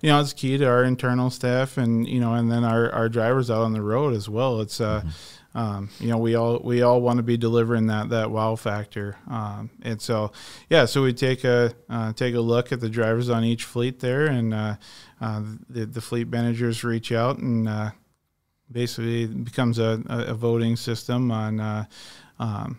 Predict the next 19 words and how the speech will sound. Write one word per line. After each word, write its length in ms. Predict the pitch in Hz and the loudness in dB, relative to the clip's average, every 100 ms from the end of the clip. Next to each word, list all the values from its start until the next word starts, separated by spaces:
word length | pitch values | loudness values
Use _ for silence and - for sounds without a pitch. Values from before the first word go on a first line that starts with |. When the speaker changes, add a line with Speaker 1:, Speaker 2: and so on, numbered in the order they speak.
| - | -14
Speaker 1:
the, 220 | 113 117 | -6 -4
the 180 | - 117 | -2 -4
top 320 | - 113 113 | 0 0 0
driver, 420 | 120 110 113 123 | 0 0 0 -2
the, 280 | - 131 113 - | -2 -2 -2 -6
the 160 | 131 117 | -8 -4
top 320 | 131 120 - | 0 0 2
drivers 400 | 120 120 127 120 | 2 4 2 2
that, 260 | 113 110 | 0 0
that 140 | 123 123 | 0 2
meet 240 | 123 123 | 4 4
all 180 | 113 117 | 4 2
of 120 | 117 | 2
those, 520 | 117 117 123 - - - | 2 2 2 -2 -8 -4
those 220 | 131 95 | 0 0
Speaker 2:
Mm-hmm. 80 | 101 | 0
Speaker 1:
criteria. 540 | 117 113 127 139 165 | -2 -2 -2 -2 -2
And, 260 | 151 113 113 | -2 -2 -2
uh, 220 | 110 | -4